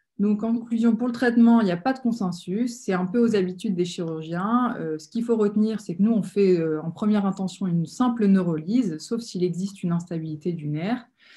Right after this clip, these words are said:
Et, euh, l'amyotrophie des muscles intrinsèques est de mauvais pronostic pour la récupération, euh,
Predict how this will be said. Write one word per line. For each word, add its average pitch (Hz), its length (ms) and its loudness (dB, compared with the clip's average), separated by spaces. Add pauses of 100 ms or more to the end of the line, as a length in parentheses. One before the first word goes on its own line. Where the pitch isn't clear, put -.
(420)
Et, 226 240 4
euh, 180 180 4
l'amyotrophie 220 680 0
des 185 120 2
muscles 196 300 -2
intrinsèques 180 520 -10
est 175 60 -4
de 165 100 -2
mauvais 220 260 2
pronostic 180 760 -8 (360)
pour 190 80 -2
la 180 120 0
récupération, 185 920 -2
euh, 156 140 -6